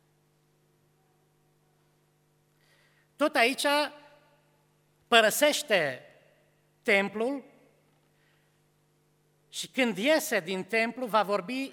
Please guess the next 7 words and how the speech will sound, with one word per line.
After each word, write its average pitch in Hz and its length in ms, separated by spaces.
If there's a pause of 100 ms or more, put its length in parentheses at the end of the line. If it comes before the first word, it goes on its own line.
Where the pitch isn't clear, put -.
Matei 208 480
douăzeci 208 440
și - 120
patru, 247 600 (1120)
douăzeci 214 460
și - 160
cinci, 254 560